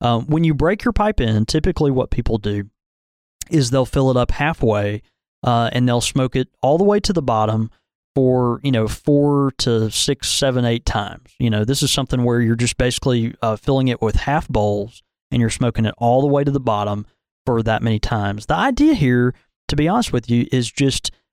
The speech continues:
um, y-, you know, to build up that base labor, la-, that base layer of carbon. You're trying to build up a small carbon layer, uh, on the, on the bottom of that chamber. It's gonna start protecting the briar, uh, and also because of that,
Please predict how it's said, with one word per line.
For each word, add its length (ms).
um, 420
y-, 140
you 100
know, 180
to 140
build 380
up 260
that 200
base 340
labor, 480
la-, 340
that 220
base 280
layer 360
of 220
carbon. 560
You're 80
trying 240
to 60
build 220
up 140
a 80
small 420
carbon 400
layer, 360
uh, 160
on 240
the, 280
on 140
the 160
bottom 340
of 120
that 220
chamber. 560
It's 140
gonna 160
start 240
protecting 540
the 80
briar, 520
uh, 280
and 140
also 540
because 480
of 60
that, 340